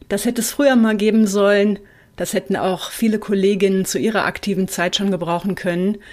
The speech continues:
diese Impulse, um aus der Alternativlosigkeit dann doch noch andere Wege zu sehen und nicht so bitter zu werden. Also, liebe Frau Kleiner,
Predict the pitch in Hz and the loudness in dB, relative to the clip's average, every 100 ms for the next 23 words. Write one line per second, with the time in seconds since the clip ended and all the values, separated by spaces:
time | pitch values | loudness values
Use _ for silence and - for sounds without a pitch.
0 | - - _ - 185 165 175 - 170 196 | -20 -20 _ -6 -4 -2 -2 -4 -2 2
1 | 196 208 185 180 - 170 143 180 - 156 | 4 2 0 -2 -4 -6 -6 -6 -6 -6
2 | 175 180 170 - 208 196 165 175 - 180 | -6 -6 -6 -6 -4 -4 -4 -6 -6 -4
3 | 170 - - _ _ - _ - _ _ | -4 -6 -12 _ _ -20 _ -20 _ _
4 | - 180 185 208 214 190 - - - _ | -4 -2 0 0 0 -2 -6 -12 -18 _
5 | _ 180 185 196 185 170 175 185 - 180 | _ -4 -2 -2 -2 -4 -2 -4 -4 -6
6 | 151 170 175 180 185 - 175 139 139 156 | -6 -6 -4 -4 -4 -4 -6 -4 -6 -8
7 | - 147 147 151 143 147 - _ - - | -8 -6 -6 -4 -6 -8 -12 _ -20 -10
8 | - 202 202 160 165 202 285 254 240 240 | 0 2 2 0 2 4 2 2 -2 0
9 | 214 202 196 175 240 | 0 2 2 2 0